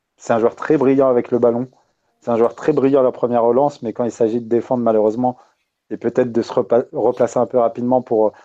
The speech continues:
pour combler, euh, certaines, euh, certaines, certaines montées de ses, de ses coéquipiers,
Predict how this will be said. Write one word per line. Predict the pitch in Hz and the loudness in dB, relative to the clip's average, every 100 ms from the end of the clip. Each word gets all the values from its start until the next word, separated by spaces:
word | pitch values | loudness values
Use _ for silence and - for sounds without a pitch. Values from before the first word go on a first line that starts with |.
| _ - | _ -12
pour | - - | -12 -8
combler, | 123 123 127 | -4 2 4
euh, | 117 107 | 4 2
certaines, | - 117 - 117 113 | 0 -6 -4 -6 -2
euh, | 110 107 - _ _ _ _ | -2 -4 -6 _ _ _ _
certaines, | - 117 - 120 113 107 | -6 -6 -2 -2 -2 -2
certaines | - - 120 | -4 -4 -2
montées | 120 120 - 131 | -2 -4 0 0
de | 110 | 0
ses, | 101 117 110 110 | -2 0 0 -2
de | 107 | -6
ses | - | -4
coéquipiers, | 110 113 113 143 143 | -2 -2 -2 -2 -2